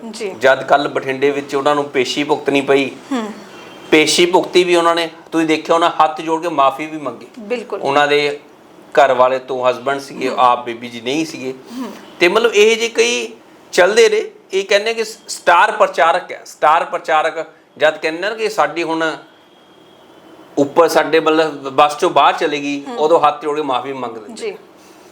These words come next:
Speaker 2: ਨਹੀਂ ਤਾਂ ਪਹਿਲਾਂ ਇਹ ਜਿਹੜਾ ਸਿਲਸਿਲਾ ਸੀਗਾ, ਜਿਹੜਾ ਮੁੱਦਾ ਸੀ, ਪੂਰੇ ਵਰਲਡ ਦੇ ਵਿੱਚ ਮਸ਼ਹੂਰ ਹੋ ਗਿਆ ਸੀਗਾ।
Speaker 1: ਜੀ।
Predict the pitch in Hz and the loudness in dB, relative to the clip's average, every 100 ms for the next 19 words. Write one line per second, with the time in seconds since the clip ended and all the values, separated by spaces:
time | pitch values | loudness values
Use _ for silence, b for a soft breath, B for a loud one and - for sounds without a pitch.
0 | - 131 156 180 165 160 175 180 160 165 | -2 2 4 2 4 2 2 2 2 4
1 | 165 110 - - - - 120 131 147 165 | 2 -2 -10 -20 -20 -20 0 4 6 6
2 | 156 135 - 151 143 - 165 160 160 147 | 4 -2 0 2 2 2 2 2 0 0
3 | 147 147 147 127 127 160 156 156 143 - | 0 2 -2 -4 0 0 2 -2 -8 -14
4 | - 143 156 131 127 143 156 143 135 139 | -8 -2 -2 2 4 2 -2 -12 -14 -20
5 | - _ _ _ - - _ _ - 143 | -20 _ _ _ -20 -20 _ _ -4 0
6 | 170 147 123 123 123 127 135 240 202 | 2 4 2 2 -2 -2 -4 -4 -6